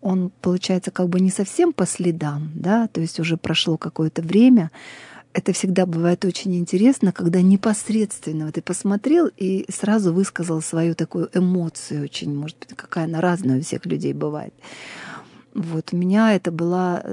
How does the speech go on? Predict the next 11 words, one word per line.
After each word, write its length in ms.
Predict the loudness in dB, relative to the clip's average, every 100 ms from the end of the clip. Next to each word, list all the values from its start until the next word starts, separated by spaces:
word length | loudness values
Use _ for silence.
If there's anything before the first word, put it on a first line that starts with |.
| -8
тоже 200 | -8 -6
такая 280 | -6 -2 -2
очень 320 | -2 -4 -6
сильная 560 | -6 -4 -4 -4 -6 -6
эмоция 560 | -6 -4 -4 -6 -8
по 120 | -6 -2
поводу 380 | -2 0 -2
вот 220 | -2 -2 -2
этого 260 | -2 -4
спектакля 840 | -4 -6 -10 0 0 2 0 -2 -4 _ -20 -20 -20 -8
«Дорога». 840 | 0 4 6 6 4 4 0 0